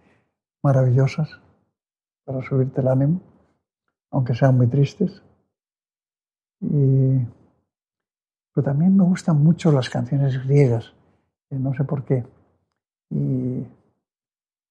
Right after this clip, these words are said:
y, y como decía aquel cantor, las canciones en francés, es decir, el francés tiene también un atractivo tremendo para mí. Por ahí voy.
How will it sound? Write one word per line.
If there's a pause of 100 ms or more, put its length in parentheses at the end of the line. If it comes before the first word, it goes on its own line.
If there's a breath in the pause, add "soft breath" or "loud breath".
(500)
y, (960)
y
como
decía
aquel
cantor,
las
canciones
en
francés,
es
decir,
el
francés
tiene (380 soft breath)
también
un
atractivo (540 loud breath)
tremendo
para
mí. (100)
Por
ahí
voy.